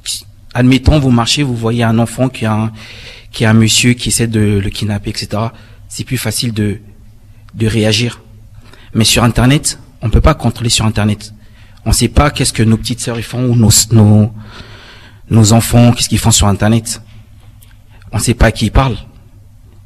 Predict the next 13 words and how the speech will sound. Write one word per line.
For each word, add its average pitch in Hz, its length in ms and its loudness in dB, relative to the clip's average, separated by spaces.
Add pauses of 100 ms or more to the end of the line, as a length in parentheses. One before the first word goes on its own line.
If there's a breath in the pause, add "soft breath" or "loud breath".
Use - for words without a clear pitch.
(120)
sur - 180 -4
les 110 80 2
réseaux 107 200 0
sociaux. 98 340 -4 (680 loud breath)
Alors 117 180 2
c'est 123 100 0
plus 147 160 0
simple, 139 260 0
c'est - 140 -4
plus - 160 -2
simple 131 320 2
de, 117 140 2
de, 110 560 0